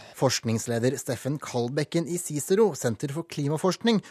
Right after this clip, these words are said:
har liten tro på gjennomslagskraften til konferansen på andre siden av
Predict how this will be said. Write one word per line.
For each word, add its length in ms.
har 80
liten 320
tro 240
på 160
gjennomslagskraften 800
til 160
konferansen 640
på 160
andre 240
siden 240
av 80